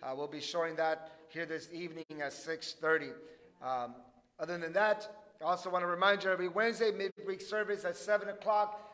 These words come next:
And as always, our doors o-, are open one hour early for prayer. So I wanna encourage you to join us in a time of prayer. Um, other than that, that's, uh,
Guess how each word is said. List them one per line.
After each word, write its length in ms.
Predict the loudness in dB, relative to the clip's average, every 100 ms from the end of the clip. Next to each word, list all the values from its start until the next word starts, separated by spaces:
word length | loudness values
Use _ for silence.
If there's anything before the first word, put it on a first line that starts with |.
| -12
And 100 | -4
as 100 | 4
always, 460 | 6 6 4 0
our 100 | -2
doors 300 | 0 -2 -2
o-, 40 | 0 -2 0
are 160 | 0
open 380 | 2 0 0 -4
one 160 | -4 0
hour 240 | 0 0
early 280 | -2 -4 -6
for 200 | -8 -10
prayer. 380 | -8 -4 -2 -4
So 140 | -6
I 20 | -8
wanna 120 | -10
encourage 440 | -10 -8 -8 -8
you 60 | -12
to 80 | -8
join 340 | -4 -2 -2
us 200 | -6 -8 -18 -20 _
in 100 | -10
a 60 | -10
time 340 | -8 -6 -6
of 200 | -8 -12
prayer. 380 | -6 -2 -2 -4 -10 -18 -20 -20 _ -10
Um, 340 | -8 -8 -12 -20 _ -4
other 200 | -2 -2
than 200 | -2 4
that, 300 | 6 6 4
that's, 200 | -4 -2
uh, 240 | -2 -2